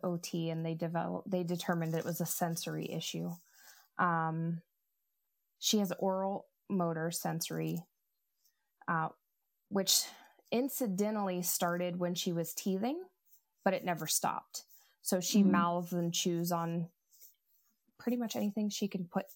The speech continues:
Speaker 1: fit in her mouth, um,
Speaker 2: Okay.
Speaker 1: which should have ended when she got most of her teeth in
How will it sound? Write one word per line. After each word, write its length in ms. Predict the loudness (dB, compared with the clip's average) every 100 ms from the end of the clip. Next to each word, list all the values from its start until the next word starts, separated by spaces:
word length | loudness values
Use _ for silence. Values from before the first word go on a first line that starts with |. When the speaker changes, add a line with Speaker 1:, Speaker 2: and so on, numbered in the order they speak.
| -12
Speaker 1:
fit 320 | -4 -2 -2
in 120 | -4
her 140 | -2
mouth, 480 | 0 0 -2 -6 -18 -20 _ -20 -16 -16 -4
um, 300 | 2 4 4
Speaker 2:
Okay. 260 | 6 4 2 -6 _ _ -4
Speaker 1:
which 340 | -4 -2 -8 -12 _ _ _ _ _
should 280 | -6 -2 0
have 160 | 0 -2
ended 360 | -2 0 0
when 180 | 0 -2
she 180 | -2 -2
got 240 | -2 -2
most 280 | -2 -2 -2
of 80 | -2
her 100 | -2
teeth 320 | -2 -4 -2
in 240 | -4 -4